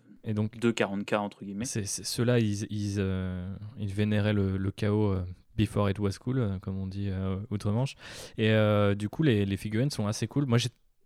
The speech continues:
Speaker 1: j'ai toujours du mal avec les figurines, euh, Forge World. Enfin, euh, je trouve qu'elles ont perdu de leur superbe, euh, euh, il y a quelques années. Et, euh,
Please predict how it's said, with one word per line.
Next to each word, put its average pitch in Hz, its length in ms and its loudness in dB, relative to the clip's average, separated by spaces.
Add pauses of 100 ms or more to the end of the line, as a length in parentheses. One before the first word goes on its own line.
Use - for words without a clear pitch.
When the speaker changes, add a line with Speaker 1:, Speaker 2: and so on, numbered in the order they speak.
(140)
Speaker 1:
j'ai 127 180 -4
toujours 147 260 2
du 139 120 4
mal 147 160 6
avec 117 160 2
les 110 80 0
figurines, 117 500 2
euh, 104 380 4
Forge 110 280 0
World. 127 240 4
Enfin, 95 800 -2
euh, 87 160 -8
je - 80 -12
trouve - 160 -8
qu'elles 101 240 -4
ont 98 60 -2
perdu 104 260 0
de 117 60 -2
leur 104 140 0
superbe, 110 420 0
euh, 92 320 0 (640)
euh, 92 240 -6
il 90 60 -8
y 98 40 -4
a 98 60 -4
quelques 104 360 -2
années. 113 520 4
Et, 101 60 4
euh, 95 300 0